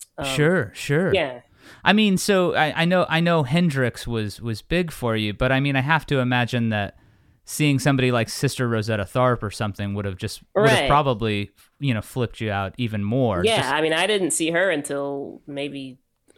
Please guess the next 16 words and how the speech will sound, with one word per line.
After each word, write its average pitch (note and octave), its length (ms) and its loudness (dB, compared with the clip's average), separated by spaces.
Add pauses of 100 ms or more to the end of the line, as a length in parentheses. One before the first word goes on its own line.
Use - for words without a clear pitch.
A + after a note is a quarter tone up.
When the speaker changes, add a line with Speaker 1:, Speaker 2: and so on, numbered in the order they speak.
(500)
Speaker 1:
college. E3 880 -6
Speaker 2:
Well, A#2 120 -6
yeah, C3 260 0
sa-, C3+ 200 -2
I C3+ 140 0
mean, B2 240 0 (600)
Speaker 1:
I D#3+ 80 0
think. F3+ 400 0 (120)
<laughs> G#3+ 100 0 (360)
Speaker 2:
Same, D#3+ 380 4
same D#3+ 260 4
here. D3+ 320 4
Speaker 1:
So B2+ 60 4
Speaker 2:
Yeah, D#3 180 6
it A2+ 140 -2
took, C3 260 -4